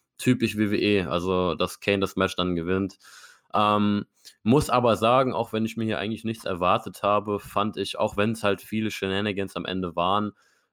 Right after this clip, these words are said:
ähm, hat's irgendwo doch ein bisschen für Unterhaltung gesorgt. Also man konnte es sich anschauen. Ähm, ich fand eigentlich ab der Phase, wo Kane dann wirklich so ein bisschen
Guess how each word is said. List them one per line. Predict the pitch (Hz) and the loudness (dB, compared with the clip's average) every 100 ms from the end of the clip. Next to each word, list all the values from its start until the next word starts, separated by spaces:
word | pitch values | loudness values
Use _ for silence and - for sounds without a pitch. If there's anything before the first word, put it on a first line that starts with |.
| - | -6
ähm, | 90 90 - - | -2 -2 -6 -6
hat's | - 104 - | -2 -2 -2
irgendwo | 104 110 104 98 | -2 0 0 2
doch | 95 | 0
ein | 92 | -2
bisschen | 98 - 95 | -6 -6 -8
für | - 98 90 - | -2 0 0 -4
Unterhaltung | - 90 85 92 - 90 | -8 -6 -2 -2 -2 -6
gesorgt. | 82 80 92 87 | -4 0 0 0
Also | 82 | -2
man | 82 80 | -2 -4
konnte | - 95 101 | 0 0 0
es | 95 | -4
sich | 90 76 | -4 0
anschauen. | 104 - 85 90 95 _ _ _ _ - | 0 0 0 0 -2 _ _ _ _ -4
Ähm, | 90 90 90 90 80 - | 0 2 0 -2 -8 -12
ich | - | -6
fand | 98 98 - | -2 0 0
eigentlich | 98 101 95 - | 0 0 -2 -4
ab | - | -2
der | 104 98 | 0 2
Phase, | 98 107 95 | 2 2 2
wo | 92 | -2
Kane | - 98 101 | -2 0 2
dann | 98 95 | 2 0
wirklich | 101 - | -4 -6
so | 98 | -6
ein | 92 | -4
bisschen | 92 - 92 90 | -6 -4 -4 -4